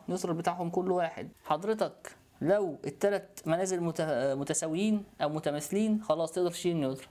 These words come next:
طب مش متماثلين، كده في عدم اتزان. لو شلت النيوترال ممكن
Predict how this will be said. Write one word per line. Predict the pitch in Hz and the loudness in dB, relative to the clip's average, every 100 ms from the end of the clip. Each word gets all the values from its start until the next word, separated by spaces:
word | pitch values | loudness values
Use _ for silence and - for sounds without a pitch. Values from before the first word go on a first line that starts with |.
| - | -2
طب | 143 | -2
مش | 160 - | -2 -2
متماثلين، | 170 160 160 185 196 190 - - | -2 -2 -2 0 0 -2 -8 -2
كده | 180 170 | -2 0
في | 170 | -2
عدم | 160 175 | -2 -6
اتزان. | 151 139 127 113 - - - - - | -6 -4 -2 -2 -6 -18 -20 -14 -4
لو | 127 | 0
شلت | 175 180 | 0 2
النيوترال | 170 170 170 - - | 2 2 0 -6 0
ممكن | 185 196 180 | 2 2 -2